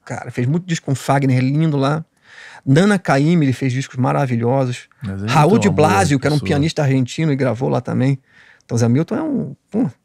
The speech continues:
Speaker 1: fez muito trabalho, né? Muito, muito,
Speaker 2: É, a
Speaker 1: muito.
Speaker 2: música como era feita antigamente, orquestra,
Speaker 1: Senta-, aí
Speaker 2: tudo,
Speaker 1: tá,
Speaker 2: né?
Speaker 1: Clemente, aí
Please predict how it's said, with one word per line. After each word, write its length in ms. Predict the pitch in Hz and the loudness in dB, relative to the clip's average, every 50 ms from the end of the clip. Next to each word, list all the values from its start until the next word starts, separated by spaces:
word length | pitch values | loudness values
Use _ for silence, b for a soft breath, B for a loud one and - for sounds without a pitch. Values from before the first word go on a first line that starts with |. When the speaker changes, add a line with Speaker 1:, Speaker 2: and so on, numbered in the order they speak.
| _ - _ _ | _ -20 _ _
Speaker 1:
fez 220 | _ - - 127 123 | _ -8 -4 -2 0
muito 300 | 139 143 160 190 196 - | 2 2 2 2 0 0
trabalho, 320 | - 156 139 135 131 123 | -2 -2 -2 0 -2 -2
né? 180 | 123 - 127 110 110 | -4 -6 -10 -12 -8
Muito, 440 | 147 151 151 175 175 147 - - - | -2 0 2 2 2 2 0 -2 -8
muito, 160 | 180 - 92 | -8 -6 -4
Speaker 2:
É, 20 | 87 | -4
a 80 | 80 | -4
Speaker 1:
muito. 140 | 76 - - | -4 -4 -6
Speaker 2:
música 200 | 92 92 - 107 | -6 -8 -10 -14
como 240 | - - - 98 98 | -12 -8 -6 -6 -4
era 100 | 101 101 92 | -4 -6 -4
feita 220 | - 104 95 - | -6 -8 -6 -6
antigamente, 680 | 98 - - 101 95 87 85 87 87 90 90 87 - 87 | -8 -6 -4 -4 -4 -4 -4 -4 -4 -4 -4 -6 -6 -10
orquestra, 580 | 90 - - 82 80 90 87 90 90 247 262 | -10 -10 -10 -12 -8 -6 -6 -2 0 0 0
Speaker 1:
Senta-, 300 | - - 233 202 175 170 170 | 0 0 -2 -2 -2 0 2
aí 220 | 220 240 269 269 | 2 4 4 2
Speaker 2:
tudo, 160 | - 185 180 | 2 0 -2
Speaker 1:
tá, 80 | 175 247 | 0 0
Speaker 2:
né? 40 | 233 | 0
Speaker 1:
Clemente, 400 | 185 185 147 143 139 131 123 - | 2 2 2 2 2 0 0 0
aí 100 | 175 175 | -2 -4